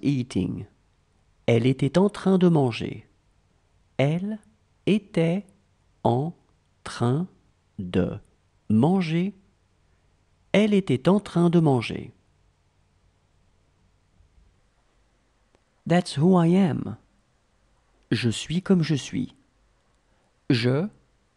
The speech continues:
suis comme je suis.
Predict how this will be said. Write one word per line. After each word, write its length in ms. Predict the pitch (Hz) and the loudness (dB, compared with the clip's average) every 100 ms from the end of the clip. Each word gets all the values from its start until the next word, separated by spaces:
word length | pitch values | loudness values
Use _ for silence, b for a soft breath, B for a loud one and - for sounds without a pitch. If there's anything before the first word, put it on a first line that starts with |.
| _ | _
suis 500 | - - 107 107 131 - _ _ _ _ _ - | -14 -10 -8 -8 -8 -14 _ _ _ _ _ -6
comme 400 | 139 135 143 151 _ _ _ _ | -2 -2 -4 -10 _ _ _ _
je 380 | 127 110 123 139 156 _ _ _ _ - | -8 -4 -4 -4 -10 _ _ _ _ -14
suis. 460 | - - 131 - | -12 -8 -8 -8